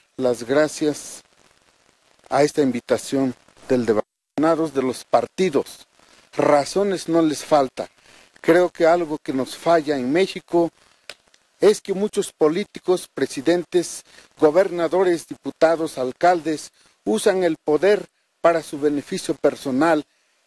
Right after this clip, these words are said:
y no para servir a la sociedad. Por eso hay tanta corrupción, que es el principal problema en México. ¿Cómo debe ser el gobierno? Me hice la pregunta al escribir estas líneas.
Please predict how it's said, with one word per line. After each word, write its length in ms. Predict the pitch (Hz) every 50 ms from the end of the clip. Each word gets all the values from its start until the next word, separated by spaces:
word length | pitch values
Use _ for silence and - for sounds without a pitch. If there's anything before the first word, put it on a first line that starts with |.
| _ _ -
y 100 | 160 170
no 160 | 170 190 196
para 260 | - - 180 170 165
servir 420 | - - 156 131 131 156 185 185
a 80 | 165 156
la 140 | 147 135 131
sociedad. 520 | - - 135 - - 127 123 147 143 127 - _ _ _ _ _ _ _ _ _ _ _ _ _ _ _ -
Por 160 | 143 151 165
eso 440 | 196 226 220 - - 226 226 233 - _ _ _ _ _ _
hay 180 | - 170 202 196
tanta 380 | - - 202 214 214 196 202
corrupción, 760 | 185 - 165 156 143 147 139 - - - 202 208 208 190 147 - _ _ _ _ -
que 120 | - 190
es 140 | 196 - -
el 140 | 175 160 -
principal 840 | _ - 147 147 139 135 123 - - - _ - 170 180 185 185 - _ _ _ _ -
problema 600 | - 139 123 123 139 151 160 160 160 151 139 - - _
en 240 | - - 139 147 147
México. 420 | 156 147 - - - _ _ - - _ _ _ _ _ _ - - - - - _ _ _ _ _ _
¿Cómo 300 | - 214 220 226 226 214
debe 240 | 196 202 175 170 156
ser 260 | - - 190 175 160
el 140 | 165 160 143
gobierno? 600 | 123 139 127 160 190 190 185 170 196 214 226 208 _ _ _ _ _ _ _ _ _ _ _ -
Me 200 | 156 170 185 208
hice 240 | 226 226 - -
la 140 | 202 190 185
pregunta 600 | - - 170 156 147 156 185 196 190 - - 190 170
al 100 | 170 165
escribir 480 | 151 - - - 139 131 151 180 175
estas 340 | 170 165 - - 147 131 -
líneas. 560 | 139 135 147 151 143 113 90 - - - -